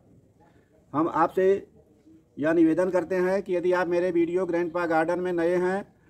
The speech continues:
और अब तक आपने मेरे चैनल ग्रैंडपा गार्डन को सब्सक्राइब नहीं किया है, तो कृपा करके मेरे चैनल ग्रैंडपा गार्डन को सब्सक्राइब कर दीजिए, वीडियो को लाइक करिए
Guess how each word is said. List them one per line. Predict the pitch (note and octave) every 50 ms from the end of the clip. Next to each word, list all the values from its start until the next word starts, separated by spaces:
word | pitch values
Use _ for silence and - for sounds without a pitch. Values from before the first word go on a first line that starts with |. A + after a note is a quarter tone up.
| _ _ -
और | C#3+ D#3+
अब | E3+ -
तक | - F#3+ F3 F3
आपने | F3+ F3 F3 F#3
मेरे | F3+ F3+ F3 F3 F3
चैनल | - D#3+ D#3+ E3+ F3+ F#3
ग्रैंडपा | E3+ E3 E3 E3+ D#3 F3 E3+
गार्डन | D#3 D#3 D#3+ D3+ E3+ F3+
को | E3+ F#3 F3+
सब्सक्राइब | F3 F3+ C#3+ - - - D#3+ E3+ E3 E3
नहीं | D#3 D#3 F3
किया | - F3 F3+ F3 F3
है, | E3+ F3 F3+ F#3+ G3 - - - _ _ _ _ -
तो | D3 C#3+
कृपा | C#3+ D#3+ D3+ E3+ E3+ E3
करके | F3+ F3 D#3+ F3+ F#3+ F#3+
मेरे | F3 E3+ E3 F3 E3+
चैनल | - D#3+ D#3+ E3 F3+ F3+
ग्रैंडपा | E3+ E3 E3 E3 D3+ D#3 E3+ D#3+
गार्डन | D#3 D#3 D#3 D#3+ E3+ E3+
को | D#3 - C3 F#2+ G2 - - - - - - - -
सब्सक्राइब | G#2+ G2+ - - D#3 D#3+ F3 E3+
कर | - -
दीजिए, | D#3+ E3+ F3+ E3 F3 F#3 F#3+ G3 G3+ F#3+ - - - - - - -
वीडियो | B3 D4 D#4 E4+ F4 F4+
को | D#4+ F3+ E3+
लाइक | D#3+ E3 F#3 F3+
करिए | - F#3 F3+ F#3 F#3+ G3 G3+ G3